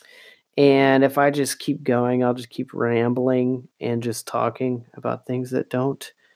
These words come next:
matter. So, you know what I'm gonna do? I'm gonna say this is the end of the podcast. Uh, Chance's solo episode. Uh, Sandwich Podcast.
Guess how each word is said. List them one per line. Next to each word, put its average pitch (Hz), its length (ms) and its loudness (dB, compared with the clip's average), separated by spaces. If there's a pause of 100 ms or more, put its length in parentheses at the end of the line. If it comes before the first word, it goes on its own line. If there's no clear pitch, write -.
(380)
matter. 139 680 -2
So, 127 420 -4
you 135 100 0
know 143 100 4
what 147 120 2
I'm 156 100 0
gonna 156 220 0
do? 156 360 2 (260)
I'm 139 100 -6
gonna 139 120 0
say 135 340 0
this 139 260 -6
is 143 140 -10
the 143 140 0
end 139 120 4
of 135 40 2
the 135 160 -6
podcast. 123 680 -4 (580)
Uh, 127 540 4
Chance's 143 520 0
solo 139 380 4
episode. 127 800 2 (720)
Uh, 131 1080 6
Sandwich 160 480 2
Podcast. 143 1000 2